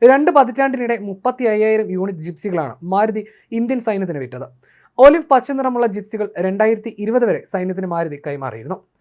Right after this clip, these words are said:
ഈ മൂന്ന് കാറുകളായിരുന്നുവെങ്കിൽ ഇനിയുള്ളത് ബാക്കി രണ്ടെണ്ണം ഇരുചക്ര വാഹനങ്ങളാണ്. അതിലൊന്ന് റോയൽ എൻഫീൽഡ് ത്രീ ഫിഫ്റ്റി ആണ്. ദുർഘടമായ പാതകളിലൂടെയുള്ള യാത്രയ്ക്ക്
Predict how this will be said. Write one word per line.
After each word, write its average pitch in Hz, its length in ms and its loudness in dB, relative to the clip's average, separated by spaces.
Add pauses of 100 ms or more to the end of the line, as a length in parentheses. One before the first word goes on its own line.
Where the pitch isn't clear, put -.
(400)
ഈ 359 100 6
മൂന്ന് 330 240 6
കാറുകളായിരുന്നുവെങ്കിൽ 208 1000 2 (120)
ഇനിയുള്ളത് 226 360 0
ബാക്കി 196 280 -2
രണ്ടെണ്ണം 185 340 -6 (100)
ഇരുചക്ര 190 360 -2
വാഹനങ്ങളാണ്. 151 540 -6 (200)
അതിലൊന്ന് 269 340 2 (180)
റോയൽ 233 240 4
എൻഫീൽഡ് 220 420 -4 (360)
ത്രീ 202 120 0
ഫിഫ്റ്റി 160 240 -8
ആണ്. 127 200 -10 (360)
ദുർഘടമായ 311 560 4
പാതകളിലൂടെയുള്ള 254 760 6
യാത്രയ്ക്ക് 196 500 -2